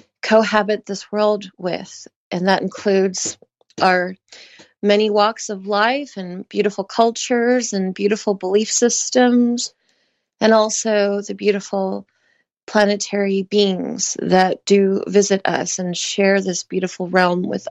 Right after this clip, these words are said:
us, and our animal kingdom, our creature kingdom,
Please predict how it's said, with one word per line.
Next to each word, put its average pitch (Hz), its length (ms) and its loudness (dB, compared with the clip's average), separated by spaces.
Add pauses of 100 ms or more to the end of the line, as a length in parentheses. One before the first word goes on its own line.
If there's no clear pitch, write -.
us, 175 340 -2 (520)
and 185 300 2 (100)
our 185 260 0
animal 196 420 2
kingdom, 185 460 -6
our 175 140 -6
creature 190 400 -4
kingdom, 180 640 -2